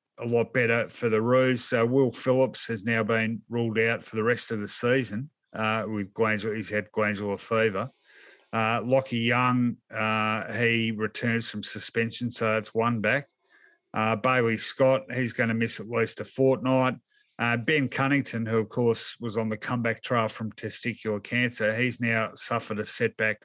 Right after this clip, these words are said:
with a calf injury. Uh, Jack Ziebell still a couple of weeks away. Even Jared Pollock, who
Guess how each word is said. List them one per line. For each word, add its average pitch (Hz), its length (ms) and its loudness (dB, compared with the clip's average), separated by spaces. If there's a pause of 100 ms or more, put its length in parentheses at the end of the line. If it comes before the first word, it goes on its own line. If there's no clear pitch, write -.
with 113 220 -6
a 92 60 -10
calf 131 480 -2
injury. 113 520 0 (680)
Uh, 113 340 0
Jack 120 340 -2
Ziebell 117 680 2
still 117 340 0
a 107 40 -6
couple 110 320 -2
of 110 60 4
weeks 123 300 2
away. 143 240 6
Even 120 180 0
Jared 120 380 2
Pollock, 135 500 2
who 107 200 -2